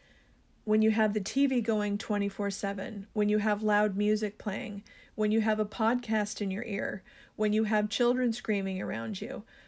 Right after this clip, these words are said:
when you have eaten yourself sick or guzzled alcohol to the point of numbness. Create a space that invites peace, that invites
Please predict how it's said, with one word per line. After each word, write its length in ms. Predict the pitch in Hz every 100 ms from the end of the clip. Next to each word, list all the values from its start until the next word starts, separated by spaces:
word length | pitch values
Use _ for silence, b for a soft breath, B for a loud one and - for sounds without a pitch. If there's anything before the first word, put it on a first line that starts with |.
| B
when 180 | 214 208
you 100 | 208
have 180 | 214 190
eaten 240 | 226 233 226
yourself 460 | 233 233 233 240
sick 460 | - 247 269 - - -
or 160 | 220
guzzled 460 | 214 220 220 226 202 -
alcohol 580 | 208 294 247 220 202 202
to 160 | -
the 80 | 202
point 320 | 190 220 208 208
of 140 | 214
numbness. 640 | 233 311 220 180 - - - b b b b b b b _
Create 580 | - 240 233 240 330 - -
a 80 |
space 760 | 247 - - 208 214 247 - - _ _ _ _ _ _
that 220 | 208 202
invites 680 | 208 202 190 196 220 277 - -
peace, 640 | - 202 214 247 - - - _ _ b b b b b b _ _
that 160 | - 190
invites 560 | 202 185 190 233 240